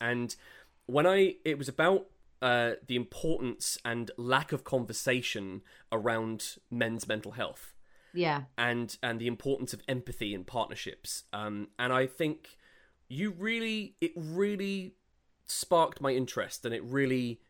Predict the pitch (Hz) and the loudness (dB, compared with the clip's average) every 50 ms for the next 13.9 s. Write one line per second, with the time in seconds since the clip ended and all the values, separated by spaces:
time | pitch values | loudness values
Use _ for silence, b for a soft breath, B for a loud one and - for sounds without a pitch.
0 | _ - 139 135 117 123 117 - - 117 117 - - 101 101 101 - - 113 110 | _ 0 2 2 2 0 -2 -2 -2 -2 -2 -2 -4 -6 -6 -6 -4 -2 0 0
1 | - - - - 330 349 381 330 - - - - 143 - - 190 190 269 294 - | 0 0 0 2 2 4 6 6 6 4 4 4 4 6 6 8 8 8 6 4
2 | - - 220 - - 254 - 277 269 247 262 240 233 240 220 208 247 240 240 233 | 0 -10 -8 -4 -4 -2 -2 0 2 2 2 2 2 2 4 6 8 8 8 6
3 | - - 170 160 160 156 156 180 214 220 220 196 170 185 196 190 196 214 226 226 | 4 4 4 4 4 4 4 6 6 8 8 8 6 6 6 6 6 4 4 4
4 | 220 208 - - - 185 170 175 165 156 - - - 165 143 123 107 - - - | 4 0 -2 0 2 2 2 2 -2 -6 -6 -4 -2 0 0 0 -2 -6 -10 -16
5 | - _ _ _ _ - 185 175 160 - - 160 175 165 - - - 151 151 147 | -20 _ _ _ _ 4 4 4 4 4 6 8 8 8 6 4 2 2 4 4
6 | 135 - - - - 135 127 - - 160 180 202 196 180 156 139 123 135 147 151 | 2 0 -2 -4 -4 -2 -4 -4 0 4 6 8 10 10 10 10 8 6 4 4
7 | 151 - 190 196 196 - 160 147 - 127 - 147 147 131 117 110 - - 110 - | 4 4 4 4 4 2 -2 -4 -4 -2 2 4 4 4 4 2 -2 -4 -4 -4
8 | 135 120 131 123 - 143 135 - 131 101 - 135 127 - - 156 165 165 165 156 | 0 0 0 0 0 -2 -2 -2 -4 -4 -4 -6 -4 -2 -2 -2 -2 -2 -4 -2
9 | - 156 147 139 127 - 123 117 113 110 107 B B B B B 147 180 214 - | 2 2 4 4 4 2 0 0 0 -2 -4 B B B B B 6 6 6 6
10 | - - 202 190 - 156 - - 160 156 - - 143 131 - 139 123 - - 147 | 6 2 2 2 2 0 0 2 2 2 4 4 4 4 4 0 -2 -2 -2 -2
11 | 131 131 143 135 123 113 - 127 123 123 117 117 - b b b b b b b | 0 0 2 2 2 4 4 6 6 6 6 4 0 b b b b b b b
12 | - - - 135 - - 151 147 147 143 - - 143 135 131 131 127 - - 123 | -8 -6 -6 -4 0 2 4 6 6 6 6 4 4 4 4 2 2 0 -2 -2
13 | - - 127 123 117 90 117 127 131 131 - 170 208 - - - - | -2 2 4 4 4 6 8 10 10 10 8 4 0 0 -2 -6 -8